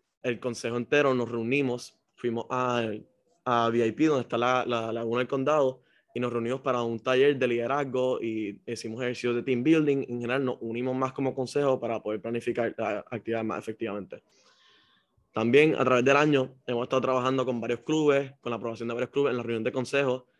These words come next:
Entre estos está el Club de Observadores de Aves, el Club de Future Vets, el Club de Gaming, el Club de Justicia Social. Todo esto son nuevas adiciones a la vida extracurricular de, de nuestro colegio y estamos muy agradecidos de los estudiantes por tomar esa iniciativa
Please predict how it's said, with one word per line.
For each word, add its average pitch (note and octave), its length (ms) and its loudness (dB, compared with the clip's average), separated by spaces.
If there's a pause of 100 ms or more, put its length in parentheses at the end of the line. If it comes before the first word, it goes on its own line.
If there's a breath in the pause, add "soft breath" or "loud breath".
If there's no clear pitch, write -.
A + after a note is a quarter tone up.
(120)
Entre A2+ 280 -4
estos A2 160 -6
está A#2 280 2
el A2 100 -4
Club A#2 140 -6
de A2+ 80 -2
Observadores A2+ 400 -2
de A2 100 0
Aves, B2+ 540 4
el A2+ 140 -8
Club A2+ 140 -10
de A2+ 200 -4
Future A2+ 380 -4
Vets, C3+ 500 -2 (160)
el - 80 -20
Club A2+ 140 -4
de A#2 120 0
Gaming, C3+ 540 2
el A2+ 80 -4
Club A2 140 -6
de A2+ 80 -2
Justicia A2+ 320 -6
Social. C3+ 440 2 (680 soft breath)
Todo A#2+ 180 4
esto C#3 160 2
son C3+ 180 2
nuevas C3 200 2
adiciones C3+ 420 2
a A#2+ 140 -2
la A#2 160 -2
vida A#2 140 -2
extracurricular B2+ 460 -2
de, A2+ 60 -12
de A#2+ 280 -8
nuestro B2 200 -4
colegio C3 480 4
y B2 60 -2
estamos A#2 280 -2
muy C3 260 0
agradecidos C3 580 0
de A2+ 80 -6
los G#2 80 -4
estudiantes B2 420 -6
por A2+ 140 -6
tomar G#2+ 220 -4
esa A#2 120 -2
iniciativa A#2+ 560 2